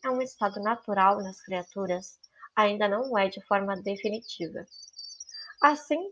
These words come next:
como o homem transitoriamente bom é capaz de atitudes insensatas, o homem temporariamente mau é capaz de gestos de elevação e nobreza. Entre quedas e ascensões no mundo de nós mesmos é que,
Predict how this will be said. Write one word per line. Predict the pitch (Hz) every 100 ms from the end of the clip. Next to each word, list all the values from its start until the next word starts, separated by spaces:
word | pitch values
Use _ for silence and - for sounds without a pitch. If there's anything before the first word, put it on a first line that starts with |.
| -
como | 330 320
o | 294
homem | 226 202 185 202 -
transitoriamente | 247 302 320 320 285 277 254 240 240 254
bom | 240 175 - _ -
é |
capaz | 233 240 233 208 202
de |
atitudes | 196 - - 262 226 196
insensatas, | 214 277 269 269 - 190 185 - 208 - _ - - - -
o | 277 240
homem | 208 208 240 - -
temporariamente | 302 320 302 262 233 226 196 190 - 294
mau | 285 226 277 - _ _
é | 302
capaz | 302 339 339 240 226
de | 240
gestos | 233 214 214 233
de | -
elevação | 254 247 262 269 - 202
e | 208
nobreza. | 214 202 175 180 - _ _ _ _ _ _ _ _
Entre | 208 196 196
quedas | 180 - 214 269 302 277
e | 247
ascensões | 233 240 226 - 233 269 262
no | 285
mundo | 240 240 233
de | 220
nós | 208 220 269
mesmos | 202 202 202 202 190 202
é |
que, | 202 - 170